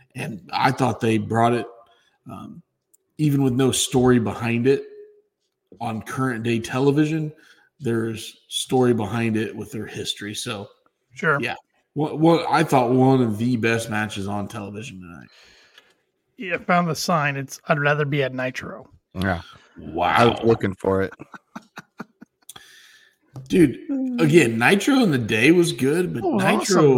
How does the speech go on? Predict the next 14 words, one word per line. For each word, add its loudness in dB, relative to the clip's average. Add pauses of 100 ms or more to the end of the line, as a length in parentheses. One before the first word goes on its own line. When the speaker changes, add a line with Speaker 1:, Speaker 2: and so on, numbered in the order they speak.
Speaker 2:
but -14 (380)
Speaker 1:
Nitro -2
towards 0
the -4
end, -2
I -20
mean, -12 (340)
Speaker 2:
ninety-nine, 4
Speaker 1:
I'd 4
ra- 0
Speaker 2:
two 0
thousand 0
were -14
rough. -6